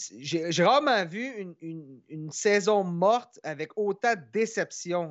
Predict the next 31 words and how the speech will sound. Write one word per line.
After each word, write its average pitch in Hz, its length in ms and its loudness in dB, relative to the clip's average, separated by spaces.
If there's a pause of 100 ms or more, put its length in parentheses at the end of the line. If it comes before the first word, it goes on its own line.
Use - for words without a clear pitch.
On 143 100 -4
le 147 40 -6
sait, 196 300 2
bon, 185 120 2
la 170 120 2
sélection 175 420 2
de 190 60 0
Logan 180 320 2
Mailloux 180 420 0
aussi, 185 300 -10
qui - 120 -4
a 165 60 2
fait 175 140 -2
beaucoup 165 280 -10
jaser. 175 600 2 (260)
C'était, 202 800 2
c'était, 190 720 0 (960)
c'est, - 380 -4
c'est 180 160 0
déception 214 500 2
après 190 180 0
déception, 180 400 -2
si - 220 -4
bien 190 160 -2
que 226 100 -10
quand 196 180 2
la 175 120 2
saison 170 340 0
s'est 170 240 -4
amorcée, 165 580 -2 (400)
euh, 135 300 0